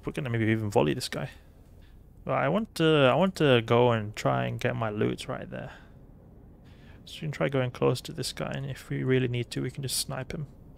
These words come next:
But we'll just, uh, we'll try salvaging some stuff if it's possible, or at least grab what's in the mobile, uh, tractor unit, see if there's anything interesting there. I think we can tank this one Kikimora right here.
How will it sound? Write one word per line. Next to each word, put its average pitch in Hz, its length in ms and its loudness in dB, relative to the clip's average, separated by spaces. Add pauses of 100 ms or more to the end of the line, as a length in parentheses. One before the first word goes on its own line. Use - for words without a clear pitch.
(320)
But 120 80 2
we'll 131 160 8
just, - 260 -4
uh, 135 380 4
we'll 170 160 -2
try 208 400 0 (680)
salvaging 139 600 4
some - 180 -4
stuff - 320 2
if - 140 -2
it's 123 100 -4
possible, 127 460 4
or 117 140 8
at 113 60 4
least 127 200 2
grab 120 280 6
what's 123 160 0
in 123 100 0
the 110 200 8 (400)
mobile, 110 560 6 (420)
uh, 107 200 -6
tractor 120 360 0
unit, 117 220 0
see 127 140 -2
if 120 100 -2
there's 120 100 -2
anything 117 280 -4
interesting 135 420 -8
there. 123 120 -4
I 120 40 -6
think 220 180 -2
we 127 80 0
can 117 140 0
tank 120 300 0
this - 160 -4
one 110 220 4
Kikimora 107 680 -2
right 120 100 -8
here. 123 200 -6